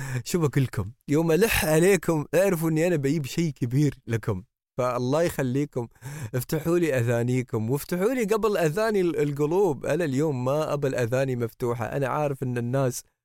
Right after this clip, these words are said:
ما شاء الله أذانيها كأنها يعني أذاني، آه، طير،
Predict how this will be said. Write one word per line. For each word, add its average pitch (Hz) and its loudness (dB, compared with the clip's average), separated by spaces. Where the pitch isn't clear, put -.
ما 151 2
شاء 160 -2
الله 170 0
أذانيها 156 2
كأنها 156 0
يعني 135 2
أذاني، 143 2
آه، - -6
طير، 123 2